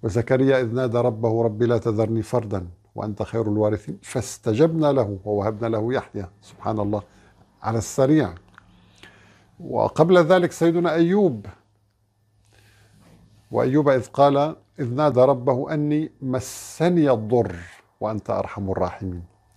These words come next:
فاستجبنا له فكشفنا ما به من ضر، فورا، الفاء هنا للسرعة. طيب، هؤلاء الأنبياء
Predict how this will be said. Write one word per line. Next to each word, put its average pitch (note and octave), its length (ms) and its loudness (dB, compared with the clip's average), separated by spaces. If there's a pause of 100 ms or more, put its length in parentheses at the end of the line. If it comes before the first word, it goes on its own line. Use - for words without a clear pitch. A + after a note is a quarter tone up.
(380)
فاستجبنا A2+ 920 0
له G#2 220 -2 (280)
فكشفنا C#3 800 0
ما A2+ 160 0
به G#2+ 240 -4
من G#2+ 200 -4
ضر، F#2+ 160 -6 (160)
فورا، C3 560 2 (140)
الفاء D3+ 340 0
هنا C#3 180 -4
للسرعة. A#2 600 -2 (640)
طيب، F#2+ 180 2 (2500)
هؤلاء A3 360 6
الأنبياء F#3 680 2